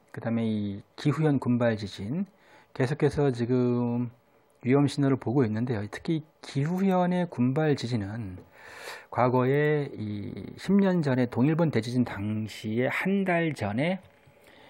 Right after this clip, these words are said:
이거 이 기후현에서 군발 지진이 있었습니다. 따라서 우리가 이 그 지금 기후현의 군발일 지진이 또 나고 있기 때문에 물론 작년에도 사월에서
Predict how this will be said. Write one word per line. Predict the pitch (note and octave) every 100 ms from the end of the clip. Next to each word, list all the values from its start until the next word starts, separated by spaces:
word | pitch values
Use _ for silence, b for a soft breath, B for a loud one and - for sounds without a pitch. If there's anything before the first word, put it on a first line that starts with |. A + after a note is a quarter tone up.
| B B B
이거 | A#2 A2+ G#2+ G#2 G2 -
이 | G2+ -
기후현에서 | - - C#3 D#3+ F3 E3 C3+ B2 A#2+ C3 B2+ -
군발 | - B2+ B2+ B2
지진이 | - A#2+
있었습니다. | F#2+ - C#3+ - F2 F2+ F2 E2+ F#2 - _ _ _ B B B B -
따라서 | C#3+ D3 B2
우리가 | G2+ F#2+ G#2 F#2 G2+ - _ _ b b b b - -
이 | G#2+ G2 F#2+ _ _ _
그 | - G2 E2 D2 B1+ - -
지금 | - - C3+ B2 -
기후현의 | - C3 C#3+ C#3 C3+
군발일 | B2 A#2 A2 G#2+ G#2
지진이 | G#2 G#2+ G#2+
또 | D3+
나고 | F2 F2+
있기 | A#2+ -
때문에 | A#2+ A2 F2+ G2+
물론 | B2 E3+ E3 G#2
작년에도 | - - G#2 B2+ F3+ F#3 D3+ C#3
사월에서 | C3 - G#2+ A2+ A#2+ A2+ -